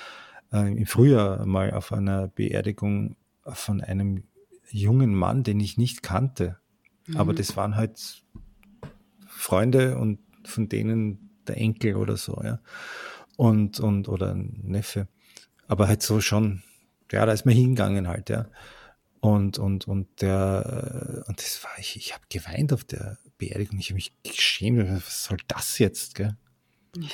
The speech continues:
Speaker 2: fix, aber
Speaker 1: So,
Speaker 2: wenn
Speaker 1: weil
Speaker 2: es vor allem noch
Speaker 1: irgendwie
Speaker 2: ein junger Mensch ist.
Speaker 1: Ja, aber das war so berührend
Speaker 2: Leute.
Speaker 1: irgendwie, gell?
Speaker 2: Ja.
Speaker 1: Und, und, äh, ich glaub halt, dass, dass solche Sachen schon immer sehr viel mit einem selber zu tun haben, was man selber für einen,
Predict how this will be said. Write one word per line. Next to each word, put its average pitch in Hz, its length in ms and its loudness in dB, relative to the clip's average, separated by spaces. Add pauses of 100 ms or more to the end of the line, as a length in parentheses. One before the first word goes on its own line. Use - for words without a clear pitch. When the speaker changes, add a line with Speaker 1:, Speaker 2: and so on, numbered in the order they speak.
(100)
Speaker 2:
fix, - 360 -14
aber 180 220 -2
Speaker 1:
So, - 140 6
Speaker 2:
wenn 170 140 0
Speaker 1:
weil 95 160 6
Speaker 2:
es 98 160 0
vor 160 80 -2
allem 170 120 4
noch 107 60 4
Speaker 1:
irgendwie 95 160 0
Speaker 2:
ein 175 100 0
junger 180 320 2
Mensch 160 380 -2
ist. - 380 -8
Speaker 1:
Ja, 123 420 8
aber 101 160 4
das 92 180 -4
war 92 60 -6
so - 220 -2
berührend 113 500 4
Speaker 2:
Leute. 104 140 2
Speaker 1:
irgendwie, 95 260 0
gell? 113 220 2 (260)
Speaker 2:
Ja. 175 360 -10 (240)
Speaker 1:
Und, 107 500 4
und, 101 380 -2
äh, 104 120 -2
ich 113 200 -8
glaub 113 180 4
halt, 104 180 0
dass, - 180 -6
dass - 300 -4
solche 104 340 -6
Sachen 98 420 -6 (200)
schon 104 400 -4 (100)
immer 110 360 0
sehr 107 220 -4
viel 104 180 -4
mit 101 200 -2
einem 98 300 -2
selber - 560 -6
zu 110 140 -6
tun 101 180 -2
haben, 98 160 -2
was 95 160 -12
man 101 60 -8
selber 95 260 -6
für 95 240 -8
einen, 95 220 -8